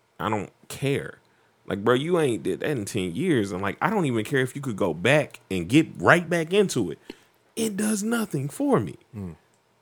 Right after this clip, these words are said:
Speaker 1: And it shouldn't do any, like, you shouldn't do that for them kids, because that's not even how you act outside. You'll take every young artist and try to usher 'em under your wing to help them save money and,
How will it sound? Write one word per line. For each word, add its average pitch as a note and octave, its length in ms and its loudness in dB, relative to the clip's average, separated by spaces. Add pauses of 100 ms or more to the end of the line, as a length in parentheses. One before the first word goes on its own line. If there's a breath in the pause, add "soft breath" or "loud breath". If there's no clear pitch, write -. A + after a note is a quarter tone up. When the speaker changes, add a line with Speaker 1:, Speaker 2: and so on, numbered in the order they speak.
(140)
Speaker 1:
And F3+ 160 6
it E3 100 2
shouldn't A3+ 440 -2
do F#3 180 0
any, E3 180 -2
like, D#3 260 -6
you D3 80 -6
shouldn't A3+ 480 -4
do E3+ 140 -4
that B2+ 200 -4
for A#2+ 80 -6
them A#2 120 -4
kids, A3 240 -8
because F#3+ 180 -2
that's A#3+ 220 -6
not B3 120 -4
even A3 180 -4
how G#3 100 -2
you F#3 240 -2
act - 360 -2 (460 soft breath)
outside. A3 580 0 (260 loud breath)
You'll F#3 260 6
take D#3 360 -2
every F#3 280 2
young F#3+ 280 0
artist A#2 520 -2 (1120)
and G2+ 180 2
try B2+ 200 4
to G#2+ 220 0
usher D3 300 2
'em D#3 100 0
under D3+ 140 0
your D#3 180 2
wing C#3 420 0
to F2+ 120 -10
help B2+ 300 -2
them B2+ 200 0
save C#3+ 400 0
money B2+ 440 2
and, D#2+ 180 -6